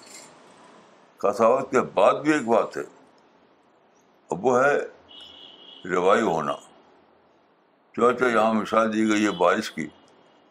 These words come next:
کہ دیکھو زمین سوکھ جاتی ہے، پھر بارش ہوتی ہے،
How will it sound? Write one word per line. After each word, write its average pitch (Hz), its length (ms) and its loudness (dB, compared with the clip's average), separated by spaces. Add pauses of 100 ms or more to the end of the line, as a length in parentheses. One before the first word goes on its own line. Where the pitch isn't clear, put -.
(360)
کہ 104 80 -4
دیکھو 107 460 -2 (1700)
زمین 104 340 -2
سوکھ 104 280 -4
جاتی 104 320 -2
ہے، 104 80 -6 (1800)
پھر 120 100 -2
بارش 101 340 0
ہوتی 104 360 -2
ہے، 98 60 -4